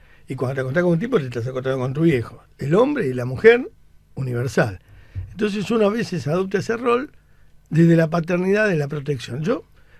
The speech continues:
soy, mira, yo me desnudo delante del micrófono, me chupo un huevo porque no. Hoy pensaba en el auto cuando venía. Yo fui con mi mujer, además de ser el marido, fui padre.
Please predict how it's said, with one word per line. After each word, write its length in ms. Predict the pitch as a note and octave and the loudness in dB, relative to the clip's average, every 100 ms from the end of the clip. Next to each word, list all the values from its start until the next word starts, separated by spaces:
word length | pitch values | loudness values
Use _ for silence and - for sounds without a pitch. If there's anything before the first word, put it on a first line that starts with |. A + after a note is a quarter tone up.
| _ | _
soy, 260 | - D3+ D#3+ | -4 -4 -2
mira, 200 | C#3 A#2+ | -6 -2
yo 120 | D#3+ | -2
me 120 | E3 | 0
desnudo 260 | B2+ D3 D3 | 0 0 0
delante 280 | C#3 D3+ C#3 | -2 -4 -2
del 80 | C#3+ | -2
micrófono, 340 | F#3+ F#3 B2 | -2 -2 -2
me 80 | G2+ | -4
chupo 200 | A#2+ B2+ | -8 -8
un 100 | C#3+ | -2
huevo 200 | D3 D#3 | -2 -2
porque 200 | A2 G#2 | -4 -8
no. 60 | A2+ - - - - - | -14 -20 -20 -20 -18 -4
Hoy 120 | C#4 | -2
pensaba 380 | - C#4+ F#3+ F3+ | 0 0 0 0
en 80 | |
el 80 | E3 | 2
auto 240 | F3+ E3+ D3+ | 0 -2 -2
cuando 200 | D3+ D#3+ | 0 0
venía. 360 | F#3 C#3 A2 - - _ - - | 0 -4 -6 -14 -20 _ -20 -20
Yo 140 | - A#3+ | -6 -4
fui 180 | G3+ F#3 | -2 0
con 300 | D#3+ D#3 F3+ | 0 0 0
mi 120 | D#3+ | 0
mujer, 440 | A3 A3 - B3 - - - - - _ - | 0 -2 -2 -4 -6 -14 -20 -20 -20 _ -6
además 300 | D3 D#3 G3+ | -4 -2 -2
de 40 | |
ser 120 | - F#3+ | -4 -4
el 40 | |
marido, 300 | F3+ G#3+ A#3+ | -2 -4 -4
fui 120 | F#3 | -6
padre. 440 | F3 B3 A#2+ G#2+ | -8 -8 -10 -12